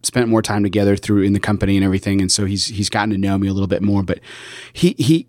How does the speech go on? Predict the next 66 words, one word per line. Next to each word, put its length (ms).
kinda 180
pulled 160
me 80
ac-, 460
aside 260
and 100
he 80
said, 220
"Hey, 160
can 220
I 80
ask 360
you 200
an 100
honest, 500
can 120
I 80
ask 160
you 80
a 20
question? 440
Can 140
you 120
give 240
me 160
a, 120
an 220
honest 420
answer?" 360
And 160
I, 40
and 160
I 320
mean 220
this 160
with 120
all 160
due 180
respect. 600
I 40
mean, 100
just 180
the 120
approach 460
was 140
really 180
interesting. 300
I 20
was 60
like, 160
"Dude, 160
what's 160
going 240
on, 180
man? 160
You 100
gonna, 220
you 80
gonna 140
ask 140
to 60
marry 200
my 100
sister 400
or 100
what?" 380